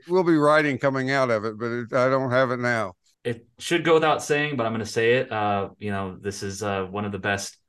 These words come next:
Speaker 2: weekends I've had in a while because I'm looking at you right now. Um,
Speaker 1: Well, thank you.
Speaker 2: when
Speaker 1: Mm-hmm.
Speaker 2: you, when you went in, uh, to your treatment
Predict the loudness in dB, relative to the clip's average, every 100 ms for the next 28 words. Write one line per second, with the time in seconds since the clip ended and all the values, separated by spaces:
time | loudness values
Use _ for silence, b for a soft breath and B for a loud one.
0 | _ _ -2 0 2 0 -2 -4 -2 -4
1 | -4 -4 -2 0 0 -2 -8 -8 -6 -6
2 | -6 -8 -6 -8 -8 -8 -6 -6 -8 -8
3 | -10 _ _ _ _ -4 -4 -4 -6 -6
4 | -6 -8 -10 -12 -14 _ _ _ -6 -2
5 | -2 -4 -6 -10 _ -6 -4 0 2 2
6 | 2 2 0 -4 -6 -4 -2 -4 -6 -8
7 | -6 -8 -6 -8 -8